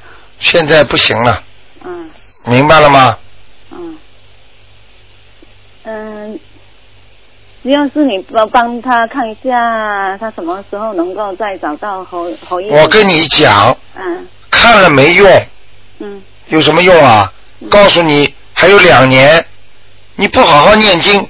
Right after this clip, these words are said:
Speaker 1: 你就等两年咯。如果他能够念经，说不定半年就能找到工作。
Speaker 2: 哦。
Speaker 1: 明白了吗？
Speaker 2: 这近期，近期内就没有找到工作，就是说一个，一两个月来。
Speaker 1: 找不到，找不到好工作，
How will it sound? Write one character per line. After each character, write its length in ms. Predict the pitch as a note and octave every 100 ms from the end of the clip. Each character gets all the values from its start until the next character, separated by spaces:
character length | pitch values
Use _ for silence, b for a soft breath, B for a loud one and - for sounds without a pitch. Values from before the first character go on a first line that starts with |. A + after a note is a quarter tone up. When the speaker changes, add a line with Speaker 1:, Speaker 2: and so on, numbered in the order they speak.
| -
Speaker 1:
你 100 | E3
就 120 | D#3+
等 200 | - F3 F#3
两 180 | C3+ B2+
年 160 | C#3
咯。 240 | F3 E3+ - - - - - - - -
如 160 | G#3+
果 100 | -
他 160 | - G#3+
能 140 | G#3
够 100 | G3+
念 280 | G#3+ G#3+ F#3
经， 260 | D#3+ G3 F#3+ B
说 160 | - G#3+
不 80 | A3+
定 160 | G#3
半 180 | - A#3
年 160 | F3 D#3
就 120 | E3
能 120 | D3+ D3
找 180 | A#2+
到 160 | G#2+ C3
工 180 | C3+ C3+
作。 320 | A#2+ B2 G2+ - - - - - - - - -
Speaker 2:
哦。 180 | - - E4
Speaker 1:
明 220 | D#3 F3
白 120 | F#3
了 80 | F3
吗？ 300 | E3 D#3+ D#3 -
Speaker 2:
这 100 | E4+
近 200 | F4 D#4+
期， 500 | B3+ C4+ C4 A3 G#3 -
近 160 | D#4+
期 140 | B3 B3+
内 160 | C#4+
就 100 | B3+
没 220 | G3+ G3
有 160 | G#3 F3
找 160 | F3+ D#3
到 120 | G#3
工 200 | F#3+ F#3+
作， 180 | A3 F#3
就 120 | B3
是 160 | B3+ B3
说 120 | B3+
一 240 | B3+ B3
个， 120 | A#3+
一 160 | A#3+ B3+
两 120 | G#3+
个 120 | F#3+ B3
月 180 | A#3+
来。 120 | F#3 D#3
Speaker 1:
找 200 | D#3 C#3+
不 120 | F#3+
到， 200 | G#3 F3+ -
找 220 | - D3+ D3
不 80 |
到 120 | G3+ F#3+
好 260 | - B2
工 200 | C3 F3+
作， 120 | E3